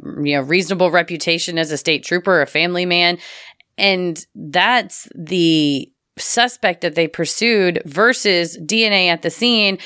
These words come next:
And then when they tracked down Charles Boney, he had eleven prior felony convictions for assaulting women. He took three girls hostage. I mean, had a g-, at gunpoint. So it's, it's not a, as if,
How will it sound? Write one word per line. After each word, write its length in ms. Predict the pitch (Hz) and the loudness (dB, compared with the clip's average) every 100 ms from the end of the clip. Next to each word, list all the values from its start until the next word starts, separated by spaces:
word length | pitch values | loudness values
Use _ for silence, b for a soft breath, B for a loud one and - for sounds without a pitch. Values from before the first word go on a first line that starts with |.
| B B | B B
And 180 | - 190 | -2 0
then 180 | 190 185 | 0 0
when 140 | 175 | 0
they 180 | 160 156 | 0 0
tracked 420 | 147 - 160 - | -2 0 0 0
down 300 | 185 208 294 | 0 2 2
Charles 360 | 285 208 180 165 | 2 2 2 2
Boney, 380 | 170 170 165 170 | 2 2 2 2
he 180 | 226 | 4
had 300 | 240 226 170 - | 4 2 0 -4
eleven 540 | 170 160 175 208 233 | -2 2 2 2 -2
prior 420 | 196 - 190 196 185 | -2 0 2 2 0
felony 460 | - 180 180 160 | 0 0 2 0
convictions 800 | 156 156 151 - - 143 139 135 B B B | -2 -2 -2 -2 -2 -2 -2 -6 B B B
for 240 | - 185 | 0 2
assaulting 540 | 170 - 180 175 175 156 | 2 2 0 0 -2 2
women. 480 | 160 151 143 143 B B | 2 2 2 0 B B
He 140 | - 175 | -6 -2
took 240 | 185 170 - _ - | 0 0 -4 _ -16
three 280 | - 196 | -2 0
girls 300 | 180 165 147 | 2 2 0
hostage. 640 | - 233 226 - 214 190 - B B B - | 2 2 2 2 0 0 -6 B B B -4
I 100 | 180 | 0
mean, 360 | 175 156 143 - - - | 0 0 -2 -8 -18 -10
had 260 | - 196 170 | -2 2 2
a 60 | 143 | 0
g-, 340 | 143 175 - | -4 -4 -2
at 220 | 165 160 | -2 0
gunpoint. 580 | 165 269 277 - 240 202 | 2 2 2 2 2 2
So 160 | - 220 | 2 4
it's, 240 | 196 - | 2 0
it's 280 | 202 202 196 | 0 0 2
not 200 | 247 254 | 2 4
a, 320 | 208 175 151 | 6 6 4
as 200 | 175 160 | 2 2
if, 240 | 175 165 | 2 0